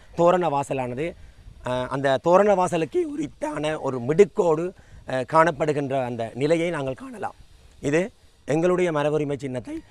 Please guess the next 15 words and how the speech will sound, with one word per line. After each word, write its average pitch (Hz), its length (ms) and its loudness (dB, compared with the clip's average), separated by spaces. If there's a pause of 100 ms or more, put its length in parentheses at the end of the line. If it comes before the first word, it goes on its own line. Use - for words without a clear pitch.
(160)
அடுத்த 165 360 2
தலைமுறைக்கு 285 680 -10
எடுத்து 135 340 -2
சென்ற 143 360 -8 (320)
யாழ்ப்பாண 151 540 0
மரபுரிமை 143 440 2
மையத்தினுடைய 127 840 -6
ஒரு 131 180 -8
செயற்பாடு. - 420 -8 (640)
அதற்கு 175 360 4
பிற்பாடு 160 460 0
நீங்கள் 156 360 -2
அறிந்திருப்பீர்கள், 143 800 -2 (320)
ஆனைக்கோட்டையிலே 156 760 2
இருக்கின்ற 139 640 -4